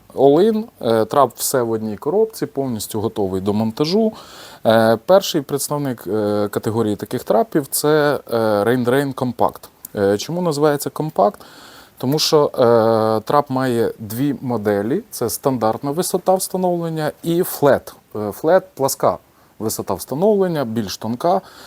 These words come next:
сорок три міліметра максимальна висота, е, трапу при встановленні і шістдесят три міліметра при стандартному встановленні. Тобто маємо дві різних висоти, по-перше, і так само кожен з цих трапів ще буде ділитися на два підвиди.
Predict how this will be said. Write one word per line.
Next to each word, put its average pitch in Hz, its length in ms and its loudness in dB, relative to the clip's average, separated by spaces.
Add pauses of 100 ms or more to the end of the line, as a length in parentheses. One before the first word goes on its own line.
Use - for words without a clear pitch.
(180)
сорок 131 320 4
три 143 140 -2
міліметра 160 640 -2 (140)
максимальна 120 540 -4
висота, 110 800 -4
е, 101 440 -2
трапу 120 320 0
при 113 180 -6
встановленні 92 600 -10 (100)
і 160 120 -2
шістдесят 120 420 -2
три 147 160 0
міліметра 151 520 -4
при 123 200 -4
стандартному 95 640 -6
встановленні. 87 600 -12 (400)
Тобто 120 260 0
маємо 120 340 0
дві 107 260 -4
різних 101 400 -6
висоти, 220 440 -6
по-перше, 214 560 -2 (480)
і 170 100 0
так 151 200 2
само 170 300 2
кожен 139 340 2
з - 100 -4
цих 127 180 -2
трапів 170 400 2
ще - 180 -8
буде 139 260 -4
ділитися 123 420 -2
на 117 140 0
два 120 220 4
підвиди. 104 500 -4